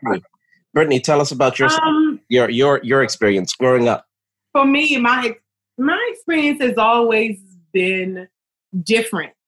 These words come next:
Speaker 2: Um, and I knew it was different because my family moved different. My family grew up very middle class.
Speaker 1: Mm.
Speaker 2: I've always known that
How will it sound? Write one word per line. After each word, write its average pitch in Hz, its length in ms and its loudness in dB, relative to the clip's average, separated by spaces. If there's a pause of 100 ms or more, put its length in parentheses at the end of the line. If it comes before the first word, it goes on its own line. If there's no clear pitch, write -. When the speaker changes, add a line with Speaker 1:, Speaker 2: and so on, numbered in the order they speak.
(280)
Speaker 2:
Um, 170 320 -2
and 190 100 -2
I 190 120 0
knew 254 340 4
it 233 140 0
was 208 220 0 (120)
different 226 460 0
because 190 600 -2
my 185 180 0 (140)
family 208 520 2
moved 220 480 2 (140)
different. 165 440 -4 (1300)
My 220 340 2
family 277 360 2
grew 254 220 2
up 208 180 0
very 226 260 2
middle 233 240 4
class. 220 520 -2 (180)
Speaker 1:
Mm. 123 180 4
Speaker 2:
I've 190 240 0
always 233 520 2
known 214 680 2
that 185 420 -2